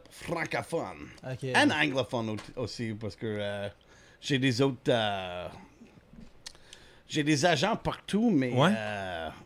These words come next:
Speaker 3: Tu roules-tu
Speaker 1: mais
Speaker 3: encore pas mal en anglais ?
Speaker 1: Oh, yeah.
Speaker 3: Ouais.
Speaker 1: Yeah, yeah, comme cinquante pour cent, peut-être soixante pour cent.
Speaker 3: Ah ouais, ok.
Speaker 1: C'est ça, des, des temps en temps, je, je m'en, je suis pas là dans le, dans la scène québécois parce que je fais des, euh, you know,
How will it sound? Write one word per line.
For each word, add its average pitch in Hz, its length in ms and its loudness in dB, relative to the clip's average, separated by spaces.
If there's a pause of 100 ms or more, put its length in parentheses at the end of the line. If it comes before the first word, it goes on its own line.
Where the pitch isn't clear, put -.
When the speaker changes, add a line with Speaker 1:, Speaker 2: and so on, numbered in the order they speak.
Speaker 3:
Tu - 100 -6
roules-tu 143 200 2
Speaker 1:
mais 247 60 6
Speaker 3:
encore 269 180 2
pas 143 140 6
mal 156 200 4
en 127 100 2
anglais ? 120 300 -2 (600)
Speaker 1:
Oh, - 180 4
yeah. 143 200 2 (220)
Speaker 3:
Ouais. 180 200 2 (100)
Speaker 1:
Yeah, 135 200 2
yeah, 151 160 4
comme 123 240 0
cinquante 143 340 0
pour 123 140 -6
cent, 156 220 2
peut-être 123 280 -2 (200)
soixante - 760 -4
pour 117 100 -8
cent. - 180 -6 (340)
Speaker 3:
Ah 110 140 2
ouais, 131 280 4
ok. 131 320 2
Speaker 1:
C'est - 160 -6
ça, 160 140 2
des, 120 180 0
des 127 220 0
temps 202 220 4
en 156 80 2
temps, 214 180 4
je, 123 120 0 (100)
je 113 280 -2
m'en, 147 300 6
je 123 60 2
suis - 140 -2
pas - 200 8
là 202 220 8
dans 135 200 4
le, - 320 -2
dans 127 180 0
la 120 120 -2
scène 135 760 4
québécois 147 520 0 (100)
parce 117 160 -4
que 127 200 -2
je 107 180 -6
fais 139 200 0
des, 120 300 2
euh, 110 300 4
you 113 100 0
know, 117 160 0